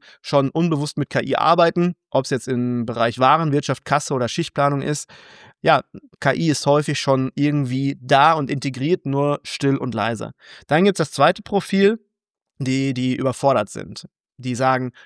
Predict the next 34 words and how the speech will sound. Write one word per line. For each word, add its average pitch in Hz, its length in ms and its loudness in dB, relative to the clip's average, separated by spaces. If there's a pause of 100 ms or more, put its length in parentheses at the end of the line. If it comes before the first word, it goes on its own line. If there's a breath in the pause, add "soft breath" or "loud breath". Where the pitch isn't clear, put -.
„Hey, 165 220 4
wo 147 100 0
soll 185 180 4
ich - 80 -2
denn 160 140 0
anfangen?“ 135 580 0 (400)
Da 131 120 -2
geht's 165 240 4
nicht 185 180 2
um 147 120 0
fehlende 160 300 0
Bereitschaft 139 640 2
oder 143 160 0
Akzeptanz, 156 560 -2
sondern 143 240 -2
fehlende 160 360 0
Orientierung. 139 680 -2 (340 loud breath)
Und 135 540 0 (320 soft breath)
aus 127 300 0
dieser 160 340 2
Unsicherheit, 151 840 2 (240 soft breath)
ja, 143 140 2
dann 151 100 0
ist 151 120 -6
man 147 120 0
manchmal 147 380 -2
wie 160 160 -4
gelähmt, 139 640 2
da 123 80 -2 (160)
entsteht 156 420 -2
Stillstand. - 720 0
Deswegen 160 380 2
auch 151 220 2
die 151 280 -2